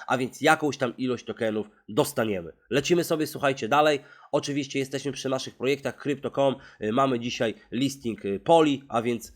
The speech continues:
jeżeli ktoś ma ten projekt, to myślę, że jest zadowolony. Listing oczywiście na aplikacji, y, Crypto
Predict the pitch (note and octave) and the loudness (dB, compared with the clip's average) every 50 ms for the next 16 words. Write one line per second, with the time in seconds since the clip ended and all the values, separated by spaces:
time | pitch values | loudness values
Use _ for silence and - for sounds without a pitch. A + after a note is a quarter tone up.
0 | _ - A#2+ B2 A#2 B2+ A#2+ - - A#2+ - A#2 A2+ - A2+ G#2 G2 A#2+ B2+ B2 | _ -4 -2 0 0 0 -2 -2 -4 -6 -4 -4 -4 -4 -4 -6 -2 0 0 0
1 | A#2+ A2 - A#2 A2+ A#2 A2 - A2 G2+ G2+ G#2+ G#2+ G#2 G#2 - - - - - | 0 0 -2 -4 -4 -4 -4 -6 -6 -6 -2 -2 -2 -2 -4 -8 -18 -20 -16 -6
2 | F#2+ G#2+ D3 D3 C#3+ C3 C3+ C3 B2+ B2 A#2+ A2+ A#2+ B2 - - A#2+ G2+ G#2 G#2+ | -2 0 2 2 2 2 2 2 2 2 2 0 -2 -2 -4 -8 -8 -8 -8 -8
3 | - A2 A2 G2+ - A2+ A#2 B2 - A#2+ A#2 - A2 G#2 - A2+ G#2+ - - G#2+ | -8 -8 -10 -6 -4 -2 -2 -2 -2 -4 -6 -8 -8 -6 -4 -4 -4 -4 -6 -12
4 | F#2+ - - - - - G2+ G2 - - C3+ B2+ - - - G#2+ F#2 - _ | -12 -12 -14 -12 -8 -6 -6 -4 -2 0 0 0 0 0 -4 -6 -6 -6 _